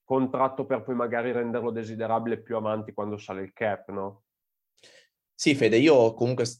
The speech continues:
Speaker 2: eh, su Dort sono abbastanza alto, nel senso che lui negli ultimi due anni ha fatto dei miglioramenti incredibili, cioè lui è entrato nella Lega che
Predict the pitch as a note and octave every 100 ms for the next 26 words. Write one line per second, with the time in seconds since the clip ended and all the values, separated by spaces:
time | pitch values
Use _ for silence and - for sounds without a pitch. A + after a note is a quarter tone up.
0 | _ - G#2 G2 G2+ G#2+ B2+ F3+ B2+ -
1 | G#2 G2+ G2 G#2+ G#2+ G#2+ G#2+ F#2 F2+ F2+
2 | G2 G2+ G2 G2+ G2+ G2+ G2+ G2 G#2+ C3+
3 | C3+ G2+ G2+ G2 G2+ G2 G#2 A2 A#2+ A#2
4 | F#2+ - F#2 F2 _ F#2+ F#2+ F#2+ G2 G2
5 | G#2+ G#2 G#2 - G2+ G2 F#2+ F#2 F#2 F2+
6 | G2+ G2+ F#2 G2 G2 F#2 F#2 F#2 F#2 F#2
7 | G2 F#2 - F2 E2